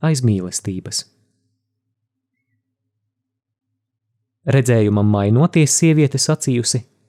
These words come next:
"Tikko starpbrīžos bērni sāk vairīties no audzinātājiem un rotaļām, tūliņ viņi sāk retāk pieņemt svēto komuniju.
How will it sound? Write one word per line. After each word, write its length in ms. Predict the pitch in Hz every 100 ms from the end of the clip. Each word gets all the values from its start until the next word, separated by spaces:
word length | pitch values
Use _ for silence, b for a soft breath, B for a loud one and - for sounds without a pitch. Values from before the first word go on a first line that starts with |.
| _ _ - _ _ _ _ _ _
"Tikko 300 | - 139 160 135
starpbrīžos 720 | - 151 143 127 117 117 -
bērni 320 | 131 139 131
sāk 320 | - 123 113
vairīties 600 | 120 139 156 107 101 92
no 100 | 110
audzinātājiem 880 | 101 113 101 104 101 101 95 95 92
un 80 | 95
rotaļām, 640 | 107 151 - 107 101 104 - _ _ _ _ _ _ _ _ _ _ _
tūliņ 300 | 127 160 190 170
viņi 140 | 170 156
sāk 300 | - 143 143
retāk 380 | 156 - 147 135
pieņemt 320 | 160 156 143
svēto 380 | - 151 143 143
komuniju. 680 | 135 151 104 95 101 104